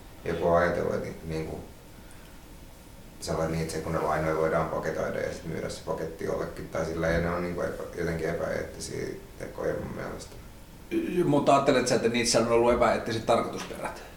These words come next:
Speaker 1: Joo.
Speaker 2: Et
Speaker 1: Mä
Speaker 2: niissä on
Speaker 1: ajattelen.
Speaker 2: niinku,
Speaker 1: Joo.
Speaker 2: niissä on niinku tiedostettu se riski siitä, että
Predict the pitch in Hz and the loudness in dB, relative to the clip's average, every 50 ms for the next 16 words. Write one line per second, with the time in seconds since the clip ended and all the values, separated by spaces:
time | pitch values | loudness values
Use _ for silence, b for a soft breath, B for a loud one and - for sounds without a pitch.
0 | - - 104 95 82 - - - - - - - - - - - 101 101 120 123 | -8 -2 2 2 2 2 0 -6 -10 -14 -16 -16 -16 -8 -2 -2 0 2 4 4
1 | 120 110 - 135 123 120 123 120 110 131 131 131 - B B B B B 117 110 | 4 4 6 6 4 4 4 4 4 4 4 4 2 B B B B B 0 4
2 | 131 127 127 151 143 135 135 - 139 135 131 127 120 135 135 131 131 - B B | 4 6 8 8 6 6 6 2 4 4 6 6 6 6 6 6 4 4 B B
3 | B B B B B B B - - - 165 165 156 147 139 - - 120 113 - | B B B B B B B 0 8 12 12 12 12 12 10 8 6 2 0 0
4 | - 131 120 123 131 123 127 131 131 - - - 113 127 120 117 117 117 - - | 0 2 2 4 4 6 6 6 6 6 4 4 4 6 6 4 4 4 4 4
5 | 107 - 113 110 - - - 113 107 - - | 4 4 4 2 0 2 6 6 6 6 6